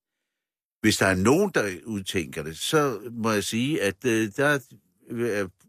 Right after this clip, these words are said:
vi politikere nok lidt for naive. Men jeg kunne da godt forestille mig en eller anden smart spindoktor, som jo lever af de her konspirationsteorier,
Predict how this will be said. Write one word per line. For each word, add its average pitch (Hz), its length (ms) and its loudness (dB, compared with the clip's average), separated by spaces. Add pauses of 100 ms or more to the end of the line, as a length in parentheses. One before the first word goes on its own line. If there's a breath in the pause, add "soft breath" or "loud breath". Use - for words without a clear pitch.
(100)
vi 110 120 -4
politikere 98 720 -4
nok 92 320 -4 (220)
lidt 87 260 -8
for 98 140 -4
naive. 71 340 -8 (760)
Men 95 140 2
jeg 85 120 2
kunne 80 220 -4
da 76 80 -4
godt - 320 -4
forestille 98 580 2
mig 69 240 -8
en 104 260 -8
eller 90 160 -6
anden 85 340 -4
smart 87 540 -4 (220)
spindoktor, - 720 -2 (1300)
som 104 220 2
jo 104 180 4
lever 120 480 4
af 101 280 -4
de 87 160 -12
her 80 240 -4
konspirationsteorier, 76 1400 -6